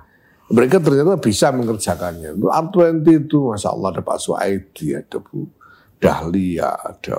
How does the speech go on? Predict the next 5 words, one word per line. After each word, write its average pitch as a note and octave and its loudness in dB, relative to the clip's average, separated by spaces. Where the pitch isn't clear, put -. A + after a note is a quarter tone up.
Pak, - -4
eh, - -6
Ubaidillah, D#2 -2
ada - -8
Bu - -14